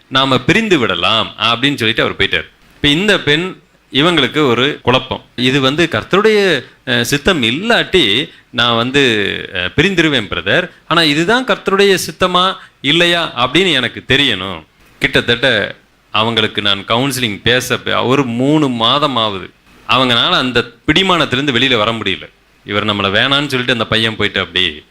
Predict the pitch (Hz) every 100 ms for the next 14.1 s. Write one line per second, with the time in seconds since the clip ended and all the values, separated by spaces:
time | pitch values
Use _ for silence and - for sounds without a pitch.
0 | _ _ - 120 147 233 233 202 208 185
1 | - 156 185 160 180 175 156 156 160 185
2 | 175 135 190 208 208 185 190 214 170 190
3 | 196 160 190 196 180 147 139 131 117 98
4 | - 135 143 117 - - _ 127 123 131
5 | 185 208 214 185 127 - 113 143 196 202
6 | 170 143 180 151 139 139 139 135 135 131
7 | 127 110 - - 123 107 98 - 214 226
8 | 220 180 160 175 139 131 143 139 135 -
9 | - - 117 101 101 - 135 120 101 90
10 | 95 101 - - 104 95 98 95 90 90
11 | 90 78 - _ 87 101 123 175 202 190
12 | 175 180 190 160 147 135 104 120 120 -
13 | 254 254 247 214 185 180 143 139 160 139
14 | 131